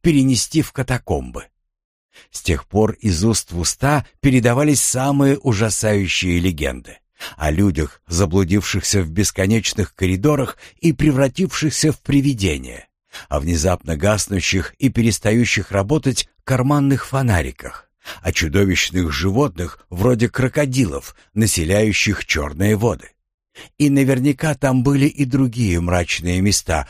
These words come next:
вроде запретного рынка. Камиль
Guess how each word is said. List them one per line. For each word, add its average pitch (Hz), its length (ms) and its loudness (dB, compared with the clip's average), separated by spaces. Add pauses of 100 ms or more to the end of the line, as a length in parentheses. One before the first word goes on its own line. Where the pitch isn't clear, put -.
(120)
вроде 85 400 0
запретного 92 680 0
рынка. 120 420 -4 (760)
Камиль 156 560 2